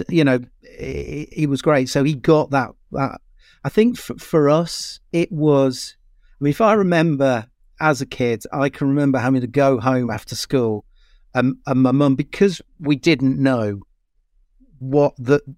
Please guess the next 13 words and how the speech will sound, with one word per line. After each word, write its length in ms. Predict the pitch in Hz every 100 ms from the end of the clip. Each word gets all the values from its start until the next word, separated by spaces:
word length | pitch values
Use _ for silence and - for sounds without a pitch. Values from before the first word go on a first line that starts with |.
| _ _ -
you 160 | 135 117
know, 60 | - _ _ _ _ _ _
ironically, 520 | 156 156 147 147 127
nobody 420 | 135 156 151 127 123
in 80 |
my 180 | 127 123
school 420 | 117 - 123 113
had 200 | 104 117 - - -
dyslexia, 720 | 127 - 123 - - 117 120
A 80 | 117
D 120 | 117
H 260 | 113 123 -
D 400 | 117 110 107